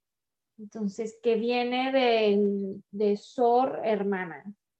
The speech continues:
¿no? De, es, es como una hermandad sin,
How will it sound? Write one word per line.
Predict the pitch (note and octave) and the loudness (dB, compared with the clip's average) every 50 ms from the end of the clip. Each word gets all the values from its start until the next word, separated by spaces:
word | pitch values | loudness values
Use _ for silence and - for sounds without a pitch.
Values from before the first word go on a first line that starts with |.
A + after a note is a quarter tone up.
| _ _ _ | _ _ _
¿no? | G3 A3 C4+ E4 _ _ _ _ _ _ _ _ _ _ _ _ _ _ _ | -14 -14 -14 -16 _ _ _ _ _ _ _ _ _ _ _ _ _ _ _
De, | - A3 A3+ G#3+ - A#3 A3+ | -8 -6 -6 -6 -6 -8 -10
es, | G#3+ - - - A#3+ F#3 | -10 -12 -16 -20 -18 -14
es | G#3 A#3 A3 - _ _ | -14 -14 -14 -16 _ _
como | - C4 B3+ B3 A#3+ A#3 | -8 -6 -4 -4 -2 -4
una | A3+ A#3 A#3+ C4 C4+ | -2 -2 -2 -2 -2
hermandad | B3+ A#3 A#3 A#3+ A#3 A3+ G#3 G3+ G3 G3 G3 F#3+ A3 A3 A3+ A#3 C4 - - _ _ _ _ _ _ _ _ _ _ _ _ | -2 -2 -4 -6 -4 -2 -2 0 0 0 0 2 2 2 2 0 -2 -4 -10 _ _ _ _ _ _ _ _ _ _ _ _
sin, | _ - - C#4 B3+ B3 A#3+ A#3+ A#3+ A#3 A3+ G#3+ | _ -10 -6 -4 -2 0 0 -2 -2 -4 -4 -6